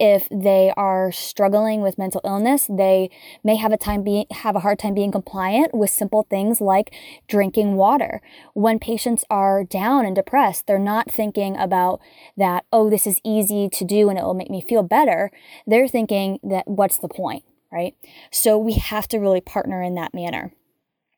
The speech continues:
Number two, if that patient tends to reach for a certain type of food during their bouts of severe depression, then I ask them,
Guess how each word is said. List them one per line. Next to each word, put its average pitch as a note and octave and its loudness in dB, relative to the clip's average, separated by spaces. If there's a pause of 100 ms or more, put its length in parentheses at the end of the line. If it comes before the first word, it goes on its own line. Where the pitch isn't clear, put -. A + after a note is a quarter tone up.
(140)
Number C4 2
two, D4+ 0 (460)
if C4+ 2
that - 0
patient C4+ -2
tends G#3+ -2
to A3 -2 (540)
reach A#3 0
for G#3 4
a G3+ 0
certain G#3 -2
type G3 -2
of F3+ -2
food D4+ 2
during G3 2
their F#3+ -2
bouts F#3 -2
of F#3+ -6
severe E3+ -2
depression, D#4 0 (680)
then B3+ 4
I C4+ 4
ask - -2
them, - -4